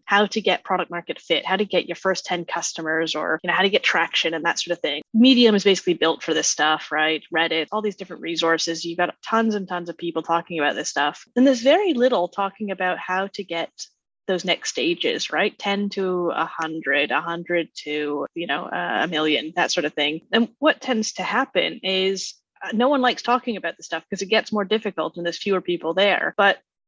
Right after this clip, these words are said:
very few product managers actually build greenfield products, right? When you get a new job as a product manager, you don't get to start something from scratch. You only get to start something from scratch if, like, you're the founder. Most product managers adopt someone else's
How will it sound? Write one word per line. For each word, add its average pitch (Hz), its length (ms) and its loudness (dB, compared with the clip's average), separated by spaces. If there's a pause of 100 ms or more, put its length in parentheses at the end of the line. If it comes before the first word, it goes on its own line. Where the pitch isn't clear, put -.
(140)
very 269 300 6
few 247 180 -6
product 269 260 2
managers 170 480 -2
actually 180 640 -6 (480)
build 190 440 2
greenfield 196 540 -2
products, - 580 -2 (160)
right? - 240 -2
When 226 120 -2
you 285 80 0
get 294 120 4
a 285 60 2
new 247 140 4
job 214 240 4
as 185 80 -2
a 170 60 -12
product 208 200 0
manager, 160 260 -10
you 185 120 -4
don't 247 140 -4
get 226 120 -4
to 175 80 -8
start - 320 0
something 170 280 -12
from 156 180 -6
scratch. - 520 0 (220)
You 208 80 0
only 277 140 2
get 262 100 -2
to - 80 -8
start 214 240 0
something 185 220 -8
from 170 80 -10
scratch 254 360 0
if, - 120 -2
like, 175 120 -10
you're 196 120 4
the 165 80 0
founder. 220 560 -2
Most 277 320 4
product 247 180 2
managers 185 380 0
adopt 202 560 0
someone 240 540 -2
else's - 920 -4